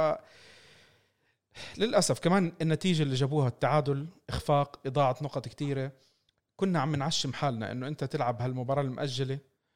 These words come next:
آه، تتعادل ب-، بهالمباراة، آه، يعني ضربة بنفنتو، تعادل، سهر، صياعة، آه، تلعب مباراة مأجلة.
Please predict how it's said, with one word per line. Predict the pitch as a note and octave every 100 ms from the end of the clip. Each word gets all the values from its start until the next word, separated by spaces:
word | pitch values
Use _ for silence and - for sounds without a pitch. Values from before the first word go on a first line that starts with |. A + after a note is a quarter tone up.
| _ -
آه، | C3 A#2+ A#2+
تتعادل | A#2+ C#3 - C#3+ D3 C3+
ب-، | B2 B2+ B2
بهالمباراة، | B2 C3 C3+ B2+ C3+ C#3 C#3 -
آه، | - - - - F3+ - _
يعني | D3+ B2+ C3
ضربة | C3 C#3+ E3+ D3+ -
بنفنتو، | C3+ B2 A#2 G#2 A2+ - _ _
تعادل، | C3+ C#3+ C#3 A#2 A2+ - _ _ _
سهر، | - E3 B2 A#2 B2 - _ _
صياعة، | - D3+ D3+ C#3+ A#2 A#2 - _ _ -
آه، | C3
تلعب | A#2+ D#3+ D3+
مباراة | D3+ D3+ D3+
مأجلة. | D3+ C3 C#3+ F3 -